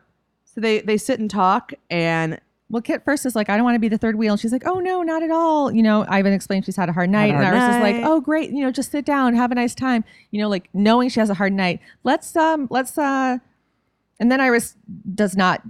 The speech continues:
Speaker 2: does not act towards Kit as though she's somebody who is fragile.
Speaker 1: No. Ivan says that Kit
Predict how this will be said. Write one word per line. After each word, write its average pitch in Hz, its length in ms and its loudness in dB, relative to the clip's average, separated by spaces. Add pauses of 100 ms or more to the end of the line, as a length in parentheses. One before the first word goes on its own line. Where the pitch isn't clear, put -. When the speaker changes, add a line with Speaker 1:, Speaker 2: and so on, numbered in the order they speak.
(180)
Speaker 2:
does 190 200 -2
not 180 180 -2
act - 200 -4
towards 156 220 -6
Kit 151 140 -2
as 151 160 -4
though 143 260 -6 (160)
she's 160 240 -4
somebody 160 360 -4
who 147 220 -2 (140)
is 160 220 -6
fragile. - 520 -12
Speaker 1:
No. 151 160 -6 (640)
Ivan 160 300 -2
says 143 260 -4
that - 160 -10
Kit 143 300 -4